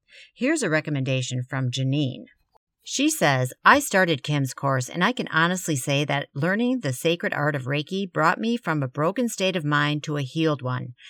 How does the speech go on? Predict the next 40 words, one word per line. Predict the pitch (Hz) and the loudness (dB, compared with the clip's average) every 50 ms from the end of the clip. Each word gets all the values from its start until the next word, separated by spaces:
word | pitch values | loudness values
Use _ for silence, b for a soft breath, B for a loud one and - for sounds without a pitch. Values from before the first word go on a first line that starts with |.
| B B B | B B B
as | - 151 147 | -2 0 4
I | 170 185 233 | 4 6 6
realized | 247 196 196 190 180 175 175 170 170 170 - - | 4 4 4 4 4 6 6 4 4 0 -2 -4
that | 127 123 - | -4 -4 0
I, | - 151 160 175 196 220 233 - | 2 4 6 6 4 4 0 -2
too, | - - 320 302 185 147 131 127 - - | -2 2 2 2 2 0 -2 -6 -6 -4
am | 151 156 147 | -2 0 0
a | 147 | 0
healer. | 147 131 151 190 202 175 135 117 113 113 - _ _ _ B B B B B B | -2 0 0 2 2 2 0 0 -4 -8 -12 _ _ _ B B B B B B
Since | B - 277 311 339 - | B 0 2 2 2 0
training | - - 220 214 208 190 165 | -2 -2 0 0 2 2 0
with | 143 135 - | 0 -2 -2
Kim, | - - 156 143 131 123 117 - | -4 -2 0 0 0 -2 -2 0
I've | - 165 196 220 | 0 0 0 0
started | - - 214 202 208 185 151 | 0 2 2 2 2 0 -2
working | 135 156 160 - 214 208 | -2 -2 -2 -2 -4 -4
with | 208 220 233 - - | -2 -2 -2 -2 -2
and | - 147 | -2 -2
appreciating | 135 127 - - 196 196 196 185 - 220 208 208 202 220 220 220 208 | -2 -4 -4 -4 -2 -2 -2 -2 0 0 0 0 0 0 -2 -2 -2
the | - 147 131 139 - | -2 -4 -4 -4 -2
gifts | - 170 185 196 - - - - _ - | 0 2 2 0 -2 -8 -16 -16 _ -2
God | - 139 139 143 143 143 139 | 0 2 2 2 0 -2 -4
gave | - 131 127 123 123 120 | -4 -2 0 0 -2 -2
me. | 127 127 120 117 113 120 - _ _ _ B B B B B B | -4 -6 -6 -6 -8 -10 -14 _ _ _ B B B B B B
Taking | - 190 202 196 - 254 277 | 0 2 2 4 4 4 4
her | 285 240 233 | 4 4 2
course | 240 - 170 156 156 175 175 - | 2 2 2 2 2 2 2 -2
was | 143 139 131 127 | -4 -4 -2 -2
the | 139 123 | -2 0
best | 160 156 160 156 - | 2 2 0 0 -2
thing | 175 165 147 | -4 -2 -2
I've | 139 139 139 | 0 0 0
ever | 151 147 139 147 131 | 0 0 -2 -2 -2
done | 139 139 143 160 160 | 0 0 0 0 -2
to | 170 | -4
connect | 147 - 139 143 147 147 - | -4 -2 -2 -2 -2 -2 -4
with | - 135 127 | -6 -6 -4
my | - 147 147 160 - - | -2 0 0 0 0 -2
eternal | - 139 123 - - - 175 202 214 233 240 | -4 -6 -6 -6 -6 -4 -2 0 0 0 -2
self | 233 - 202 190 185 190 190 | -2 0 0 2 2 2 0